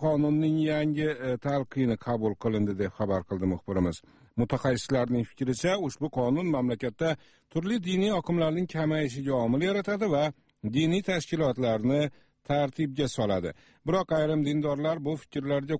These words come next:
qo'shilmayapti. Ular qonun loyihasining ayrim moddalari musulmonlar huquqlarini buzadi, deb, degan fikrda. O'shdan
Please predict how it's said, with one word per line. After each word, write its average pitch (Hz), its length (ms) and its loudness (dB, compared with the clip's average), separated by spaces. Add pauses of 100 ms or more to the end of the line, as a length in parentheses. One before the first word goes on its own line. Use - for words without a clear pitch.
qo'shilmayapti. 147 800 0
Ular 131 220 2 (480)
qonun 139 360 2
loyihasining 131 540 0 (140)
ayrim 135 320 2
moddalari 185 460 0 (120)
musulmonlar 139 680 2
huquqlarini 131 640 0 (440)
buzadi, 139 380 2 (100)
deb, 110 120 2 (200)
degan 107 280 2 (100)
fikrda. 101 420 0 (460)
O'shdan 143 340 0